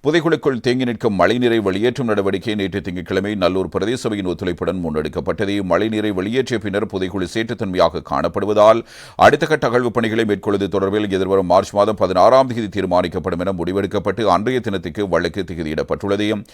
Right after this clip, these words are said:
அதேவேளை, புதைக்குழிக்குள் இருந்து நீரை வெளியேற்றும் நடவடிக்கைகளை யாழ் நீதவான் நீதிமன்ற நீதவான் எஸ் லெனின்குமார், சட்ட வைத்திய அதிகாரி செல்லையா பிரணவன், சட்டத்தரணிகளான நிரஞ்சன், அதே நேரத்தில் ஞாவண்ணா, ரஜிதா உள்ளிட்டோர் அடங்கிய குழுவினர் நேற்று திங்கட்கிழமை நேரில் சென்று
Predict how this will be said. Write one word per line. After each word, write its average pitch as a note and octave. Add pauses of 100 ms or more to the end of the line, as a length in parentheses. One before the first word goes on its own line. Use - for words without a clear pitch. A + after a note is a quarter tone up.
(280)
அதேவேளை, D3+ (100)
புதைக்குழிக்குள் C3+
இருந்து B2
நீரை A#2+
வெளியேற்றும் A2
நடவடிக்கைகளை G#2
யாழ் G2
நீதவான் A2
நீதிமன்ற G2
நீதவான் G2
எஸ் F#2
லெனின்குமார், A2
சட்ட G#2+
வைத்திய B2
அதிகாரி G2+
செல்லையா F#2+
பிரணவன், G2+
சட்டத்தரணிகளான G#2+
நிரஞ்சன், F#2+ (440)
அதே A#2+
நேரத்தில் B2
ஞாவண்ணா, A2
ரஜிதா A2+
உள்ளிட்டோர் G#2+
அடங்கிய F#2
குழுவினர் F#2+
நேற்று F#2
திங்கட்கிழமை G2
நேரில் F2+
சென்று D#2+